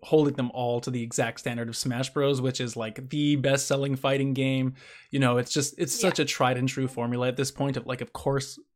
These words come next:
Speaker 1: it's not gonna match that. Um, I think one area where it's just kind of weird and that,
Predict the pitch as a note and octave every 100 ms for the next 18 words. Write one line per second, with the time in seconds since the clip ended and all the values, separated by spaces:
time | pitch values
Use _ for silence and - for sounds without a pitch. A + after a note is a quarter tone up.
0 | _ D#3+ - C3 C3+ A#2+ A2 A#2+ - C#3+
1 | D#3+ - - - - - _ A#2+ A#2 A2
2 | G#2+ G2+ - - - D3+ F3 A3 - F3
3 | C#3+ D#3+ G3 E3+ F3 D#3 C#3 C3 - C3+
4 | - D#3+ C3+ A2+ B2+ C3+ A#2+ A2 A2 A2+